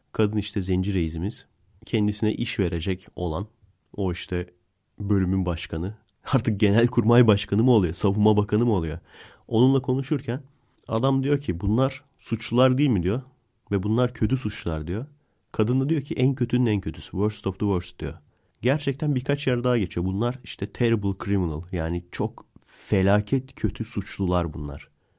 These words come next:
O da diyor ki, "İşte bunların özelliklerini iyi bir şeyler için kullanabiliriz." Ben de o zaman da düşünmüştüm. Gerçekten gerçek hayatta olsa en kötü suçlunun en kötü suçlusunu seçip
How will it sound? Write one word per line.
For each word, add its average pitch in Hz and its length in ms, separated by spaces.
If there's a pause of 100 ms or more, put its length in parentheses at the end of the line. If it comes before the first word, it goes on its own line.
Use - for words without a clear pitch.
(140)
O 98 140
da 104 100
diyor 113 160
ki, 104 100
"İşte 104 260
bunların 104 300
özelliklerini 95 580
iyi 92 240
bir 92 40
şeyler 85 320
için 85 260 (220)
kullanabiliriz." 82 720 (460)
Ben 143 220
de 147 180 (460)
o 123 140
zaman 135 280
da 104 100
düşünmüştüm. 90 560 (440)
Gerçekten 139 600 (460)
gerçek 92 440
hayatta 85 540 (420)
olsa 85 500 (440)
en 135 240
kötü 113 220
suçlunun - 500
en 113 180
kötü 95 220
suçlusunu - 1120
seçip - 440